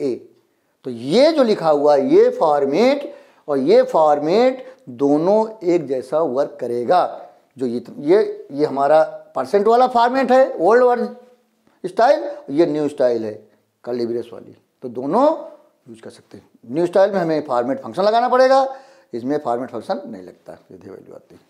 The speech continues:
तो दोनों का काम एक ही, चाहे ये यूज़ करो चाहे ये यूज़ करो। तो in place of this we can use this, चाहे ये यूज़ करिए चाहे वो यूज़ करिए, work करेगा।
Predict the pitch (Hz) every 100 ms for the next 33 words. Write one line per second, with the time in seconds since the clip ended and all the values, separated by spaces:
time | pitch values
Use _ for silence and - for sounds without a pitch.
0 | _ - 104 120 165 233 311 - - -
1 | - 147 254 254 160 156 143 135 113 113
2 | 190 247 277 285 302 339 - - - _
3 | _ 151 139 233 - 123 113 113 113 107
4 | - 82 78 _ _ _ _ _ _ _
5 | _ _ _ _ _ 120 - _ _ _
6 | 120 117 123 120 127 113 - _ _ _
7 | _ _ _ 117 185 226 143 127 113 110
8 | 135 - - _ _ _ 110 123 180 226
9 | 226 240 233 160 110 120 117 - 131 180
10 | - - - _ _ _ _ _ 113 123
11 | 127 107 104 104 123